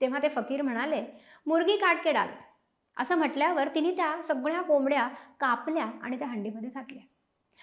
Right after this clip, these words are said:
तरी ती हिंड-, हंडी काही भरली नाही. त्यावर ती स्त्री म्हणाली की, "हंडी भरी नाही." त्यावर मलंग फकीर म्हणाले की, "बकरियां काट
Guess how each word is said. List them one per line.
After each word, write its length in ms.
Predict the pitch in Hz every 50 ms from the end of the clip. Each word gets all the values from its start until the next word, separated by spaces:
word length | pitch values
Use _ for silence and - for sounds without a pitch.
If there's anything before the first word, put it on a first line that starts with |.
| - _ -
तरी 140 | 330 339 370
ती 120 | 359 403
हिंड-, 260 | 349 330 285 277 277
हंडी 360 | 202 254 262 262 262 294 226 233
काही 180 | - 269 277
भरली 360 | 285 269 247 220 202 214 220
नाही. 260 | 214 214 214 - - - _ _ _ _ _ _ _ _ - - - - - _ _ _ -
त्यावर 240 | 294 277 294 339 349 370
ती 100 | 370 359
स्त्री 240 | 359 - 285 294 311
म्हणाली 480 | 311 302 277 277 277 294 285 226 220 254 - - - _ _ _ -
की, 60 | 339
"हंडी 320 | 302 269 262 262 269 349
भरी 260 | 339 285 233 240 269 285
नाही." 360 | 262 214 180 - - - - _ _ _ _ _ _ _ _ _ _ _ _ -
त्यावर 300 | 247 233 240 262 240 214 247 - - - - - - -
मलंग 340 | 262 254 262 294 330 330 330 311
फकीर 260 | 311 240 233 262 269 269
म्हणाले 460 | 254 233 214 214 233 254 233 208 220 - - - _ _ _ _
की, 80 | - 349
"बकरियां 460 | 320 269 269 - - 339 370 381 392
काट 220 | 392 359 320 -